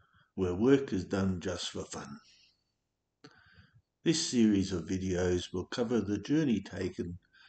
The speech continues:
to create a whirligig showing four figurines working in a shed. Each one is different in design and drive mechanisms. I will not be showing how to use any equipment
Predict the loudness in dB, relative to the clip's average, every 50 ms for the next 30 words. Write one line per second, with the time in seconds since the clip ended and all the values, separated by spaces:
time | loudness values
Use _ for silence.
0 | _ _ -4 -2 -2 -2 -4 -4 -4 -2 0 2 2 2 0 0 -2 -4 -2 0
1 | 2 4 4 6 6 4 2 4 4 2 2 2 -2 -10 -20 -20 -20 -20 -20 _
2 | -10 -6 -4 -4 -2 -4 -4 -6 -8 -10 -8 -2 2 2 4 4 4 2 -2 -2
3 | 2 2 4 6 6 4 4 4 2 2 0 0 -2 -4 -6 -4 0 2 2 2
4 | 0 -2 -4 -4 -4 -4 -4 -4 -4 -6 -4 -6 -6 -6 -8 -16 _ _ _ _
5 | _ _ _ _ _ _ _ _ _ _ _ _ _ _ _ _ -20 -20 -20 _
6 | _ _ _ _ _ _ 4 4 4 4 2 0 2 2 2 4 4 2 2 0
7 | 0 2 2 2 2 4 2 2 2 0 -2 -2 -2 -2 -2 -2 -2 0 0 0
8 | 2 2 2 2 2 2 0 0 -4 -8 _ _ 0 2 2 4 4 4 4 4
9 | 4 2 2 0 -2 -2 -2 -4 -6 -6 -6 -8 -10 -12 -12 -14 -16 -18 -20 -20
10 | -20 _ _ _ _ _ _ _ _ _ _ _ _ _ _ _ _ _ _ _
11 | _ _ _ _ _ _ _ -2 2 4 4 6 6 6 4 4 2 0 -2 -4
12 | -6 -4 -2 -2 0 0 0 0 -2 -2 -2 -2 0 -2 -2 -2 -6 -8 -8 -6
13 | -4 -4 -4 -4 -6 -8 -10 -6 -2 0 2 4 4 4 4 2 0 -4 -4 -4
14 | -4 -4 -8 -8